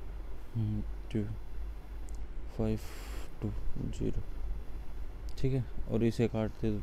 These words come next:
चालीस, चालीस गुना चालीस, चालीस गुना चार, एक सौ साठ, एक सौ साठ के अराउंड आ रहा है। ठीक है, ये, और लास्ट में क्या बचा, फ़ोर्टी बचा, ये फ़ोर बचा, तो फ़ोर्टी इंटू फ़ोर,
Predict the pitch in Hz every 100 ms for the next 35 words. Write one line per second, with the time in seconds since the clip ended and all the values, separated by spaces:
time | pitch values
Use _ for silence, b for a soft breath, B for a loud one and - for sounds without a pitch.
0 | - 107 104 104 - - - - - -
1 | - - - - - 110 110 - 107 104
2 | - 107 107 110 - 117 110 117 110 107
3 | 104 107 107 110 - 110 - 101 101 -
4 | - B B - - 113 - 117 - 107
5 | 104 - 107 107 104 101 - 113 - 131
6 | 156 135 B B - 113 110 104 - 113
7 | 113 113 120 120 117 117 110 127 117 113
8 | 110 110 107 127 117 113 104 104 104 117
9 | 120 117 110 113 110 110 120